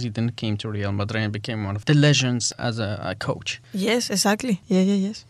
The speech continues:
Speaker 2: The last, uh, thing that we can say, there are a lot of things more, but for now is enough. But before finish, I also want to say that,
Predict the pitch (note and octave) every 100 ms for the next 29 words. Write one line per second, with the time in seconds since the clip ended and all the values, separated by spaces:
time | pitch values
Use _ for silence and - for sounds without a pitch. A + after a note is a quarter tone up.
0 | _ G3 G#3+ A3 A#3+ A3 A3+ G#3+ G#3 G3
1 | F#3+ F3+ - G#3+ A#3 A3+ F#3+ - G3+ A3
2 | G3 A#3 A3+ - G#3 F3 - G#3+ B3+ A#3+
3 | A3+ G#3 - G3 F#3+ F#3 - F3 F3 F#3
4 | F3 F3+ F3+ - - - - G3 G3 F#3
5 | G3 G3+ G3 F3 - F#3+ F#3+ A3 - G#3
6 | F#3+ G#3 A3+ G#3+ - B3 C#4+ C#4 - -
7 | G#3 G#3+ A3 G#3+ B3 A3+ G#3+ A3 - A3+
8 | G3 F3 -